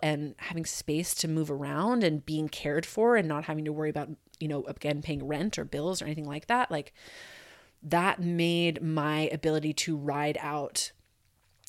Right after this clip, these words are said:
the early parts of this pandemic i-, in a much more supported way.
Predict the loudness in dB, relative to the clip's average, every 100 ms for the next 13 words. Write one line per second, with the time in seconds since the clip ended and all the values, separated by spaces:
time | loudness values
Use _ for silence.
0 | -6 -2 2 2 2 0 -2 -2 -4 -4
1 | -4 -4 -4 -4 -8 -14 _ _ _ _
2 | _ -6 -6 -6 -4 0 2 2 2 0
3 | 0 -2 0 -2 -2 -4 -4 -2 0 0
4 | -2 -4 -8 -16 _ _ _ _ -10 -6
5 | -6 -8 -12